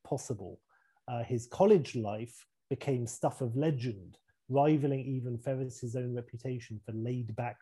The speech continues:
winning. Uh, his twenties only took this further.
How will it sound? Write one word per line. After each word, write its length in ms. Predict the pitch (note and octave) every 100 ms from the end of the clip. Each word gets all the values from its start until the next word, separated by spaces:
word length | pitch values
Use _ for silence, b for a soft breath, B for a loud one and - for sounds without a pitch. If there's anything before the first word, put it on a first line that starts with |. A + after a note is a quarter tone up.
| -
winning. 440 | B2+ C3 G#2 E2 A2+ _ _ _ _ _ -
Uh, 220 | A#2+ A#2+ A2+
his 240 | C3 A#2
twenties 720 | - F3+ G3+ - C3 C3+ C3+ -
only 300 | C#3+ D#3+ D3+
took 280 | D3 C3+ -
this 220 | C3 - -
further. 420 | D#3 E3 A2+ G2+